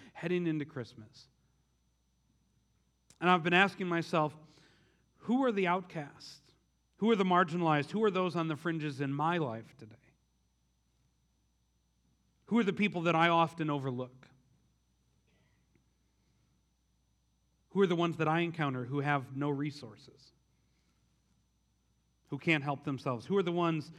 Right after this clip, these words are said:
today that Jesus would be coming and ministering to and spending time with? And how can I be a reflection of Jesus to them today? Not, not just, not just like the, this,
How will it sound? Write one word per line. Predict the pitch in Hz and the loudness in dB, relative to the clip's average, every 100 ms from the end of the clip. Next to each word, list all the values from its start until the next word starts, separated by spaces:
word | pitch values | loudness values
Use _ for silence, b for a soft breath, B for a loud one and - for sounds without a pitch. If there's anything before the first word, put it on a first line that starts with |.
| B B | B B
today | - 143 165 175 151 | -12 0 2 4 2
that | 131 139 | 0 -6
Jesus | 131 151 139 131 - | -4 -4 -4 -8 -8
would | 131 | -8
be | 131 | -8
coming | 151 139 131 | -6 -6 -4
and | 127 | -4
ministering | 135 139 131 135 123 | -4 -6 -10 -12 -12
to | 120 135 | -10 -12
and | 113 | -12
spending | 110 131 120 | -12 -10 -10
time | 110 131 120 | -10 -10 -10
with? | 113 123 _ _ _ _ _ _ _ _ _ _ _ _ _ _ _ _ _ _ _ _ _ _ _ _ _ | -12 -18 _ _ _ _ _ _ _ _ _ _ _ _ _ _ _ _ _ _ _ _ _ _ _ _ _
And | - | -10
how | 113 190 | -6 -6
can | - | -4
I | 180 | -4
be | 170 160 | 0 0
a | |
reflection | 135 131 151 151 - 147 | -2 -6 -8 -10 -8 -10
of | 123 | -8
Jesus | 113 131 117 - | -8 -10 -10 -14
to | 127 | -12
them | 117 127 113 - _ _ | -10 -10 -10 -14 _ _
today? | - 123 156 _ _ _ _ _ _ _ _ _ _ _ _ _ _ - | -14 -12 -12 _ _ _ _ _ _ _ _ _ _ _ _ _ _ -4
Not, | 170 | -2
not | 175 190 | 2 2
just, | 208 180 - B B | 2 -4 -6 B B
not | 180 | 0
just | 190 185 - | 0 -6 -4
like | 175 156 | -4 -2
the, | 165 160 156 | 0 0 0
this, | 160 151 | -4 -4